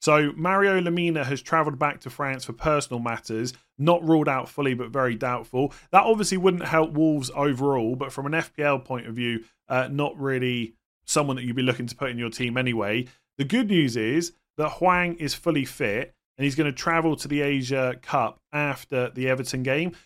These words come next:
So if you've got Hwang and you've only got, like, one free transfer and you didn't really wanna have to deal with him this week, great news, you just play him against Everton, which isn't the easiest fixture given how Everton have played.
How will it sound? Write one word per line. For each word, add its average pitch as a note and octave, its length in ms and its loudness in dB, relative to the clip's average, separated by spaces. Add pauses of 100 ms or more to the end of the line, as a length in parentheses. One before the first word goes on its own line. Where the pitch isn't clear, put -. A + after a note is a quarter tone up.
(120)
So D#3+ 100 2
if D#3+ 100 4
you've D#3+ 160 -2
got - 280 2
Hwang C#3+ 400 0
and D3+ 100 -6
you've D3+ 100 -2
only D#3 160 0
got, D3+ 160 -2
like, C3 140 -4
one D#3 280 -2
free C#3+ 240 -2
transfer C#3+ 440 -6
and B2+ 60 -2
you B2+ 40 -2
didn't D3 260 -4
really C#3 200 -2
wanna C3+ 160 -4
have C3 200 -8
to C3 60 -12
deal C#3+ 240 0
with B2 140 2
him A2 140 -2
this - 220 -6
week, A#2+ 280 -2 (260)
great F3 240 4
news, C#3 300 -2
you B2 80 -6
just B2+ 180 -6
play C#3+ 160 0
him C3 100 0
against B2 320 -4
Everton, C#3+ 340 -2
which E3+ 160 -6
isn't G3 460 0 (280)
the E3 100 2
easiest D#3 400 2
fixture D#3+ 340 -4
given C3+ 260 -4
how C#3 200 -4
Everton B2+ 300 -4
have A#2+ 160 -12
played. A#2 420 0